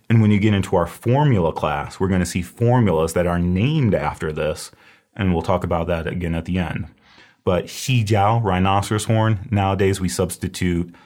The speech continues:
water buffalo horn, which is our next one. But they're similar enough, so let's talk about it now. We can say that Xi Jiao, like everything in this category, it clears heat and cools the blood, specifically for yin level heat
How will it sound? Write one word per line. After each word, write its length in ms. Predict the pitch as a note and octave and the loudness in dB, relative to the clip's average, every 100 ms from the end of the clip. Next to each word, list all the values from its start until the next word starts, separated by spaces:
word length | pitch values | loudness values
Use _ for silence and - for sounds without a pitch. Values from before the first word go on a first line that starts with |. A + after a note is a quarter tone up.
| _ | _
water 400 | - F#2 F#2 F2 | -6 2 2 2
buffalo 420 | E2 F2 - D#2 C#2+ | 0 -2 -4 -8 -8
horn, 260 | D2+ D#2+ | -8 -8
which 160 | D#2+ - | -8 -6
is 100 | E2+ | -4
our 80 | E2 | -2
next 300 | E2 - E2 | -4 -6 -10
one. 280 | D#2 - - _ - | -8 -10 -16 _ -4
But 100 | A2 | 0
they're 100 | A2+ | 0
similar 420 | - C#3+ C3+ C3+ | 0 0 2 2
enough, 300 | C3 C3 B2+ - | 2 2 0 -10
so 160 | - G#2 | -4 0
let's 160 | F#2 | 0
talk 180 | - F#2 | 0 -2
about 260 | F#2+ F2 E2+ | 0 -2 -2
it 40 | |
now. 220 | E2 D#2+ - _ _ - - - - - - _ _ _ _ _ - | -6 -8 -14 _ _ -20 -20 -20 -20 -20 -20 _ _ _ _ _ -6
We 100 | B2 | 0
can 120 | C3 | 2
say 200 | B2 A#2+ | 4 4
that 320 | A#2+ A2 - | 6 4 2
Xi 180 | - D3 | 0 0
Jiao, 260 | B2+ B2+ D3 | 2 4 4
like 160 | G#2+ - | 2 2
everything 420 | A2 A#2+ C3 C3 | 2 4 4 2
in 80 | C3+ | 2
this 120 | B2+ | 0
category, 480 | C3+ B2+ C3 D3 D#3 | 0 2 2 2 2
it 260 | F#2+ F#2 - | -2 -4 -6
clears 380 | - A2+ A#2 | 0 2 2
heat 240 | A#2+ C3 B2+ | 0 -4 -2
and 120 | F#2 | -4
cools 300 | - G#2+ G#2+ | 0 0 0
the 100 | G2 | 0
blood, 440 | G#2 C#3 - - - | 0 0 0 -4 -12
specifically 540 | - - G2 G#2 G#2+ G#2 | -8 -4 0 2 2 2
for 340 | G2+ F2 F2 | 2 2 0
yin 460 | - G#2 G2 G2 A2 | -4 -4 0 2 2
level 260 | G#2+ A2 A#2+ | 2 0 -2
heat 300 | C3+ D3+ | -4 -8